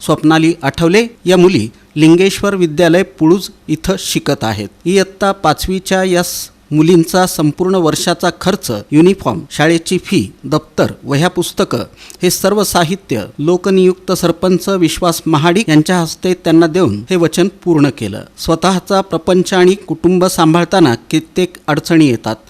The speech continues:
पण या पाच मुली धरून एकूण अठ्ठावीस मुली सागर दोलतडे यांनी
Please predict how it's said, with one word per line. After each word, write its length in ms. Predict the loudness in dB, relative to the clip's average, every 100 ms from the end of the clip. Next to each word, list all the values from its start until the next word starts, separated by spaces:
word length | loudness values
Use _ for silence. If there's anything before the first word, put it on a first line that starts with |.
| -20 _ -2
पण 120 | 2
या 240 | 4 2
पाच 380 | -2 -2 -2 -2 -2
मुली 200 | 0 0
धरून 360 | 0 -2 -4 -12 _ _ -2
एकूण 380 | -2 0 -4 -4
अठ्ठावीस 560 | -8 -8 -4 -2 -2 0
मुली 300 | 2 2 -2 -8 -20 -12
सागर 380 | -2 -2 0 -2
दोलतडे 680 | 0 -2 -2 -2 0 -2 -6 _ _ -2
यांनी 240 | 2 2